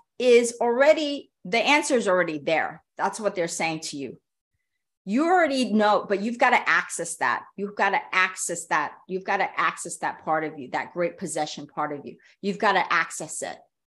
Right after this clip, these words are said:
And so use the meditation to help you to access it. So that's why they, you already have the wisdom, the power, the energy,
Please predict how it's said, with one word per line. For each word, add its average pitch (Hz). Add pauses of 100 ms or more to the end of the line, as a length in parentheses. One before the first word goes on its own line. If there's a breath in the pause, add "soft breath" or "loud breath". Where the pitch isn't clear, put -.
(340 soft breath)
And 214
so 220
use 330
the 330
meditation 240
to 208
help 220
you 185
to -
access 208
it. 107 (420)
So -
that's 277
why 311
they, 233
you 233
already 277
have 226
the 202
wisdom, 185
the 170
power, 196
the 165
energy, 196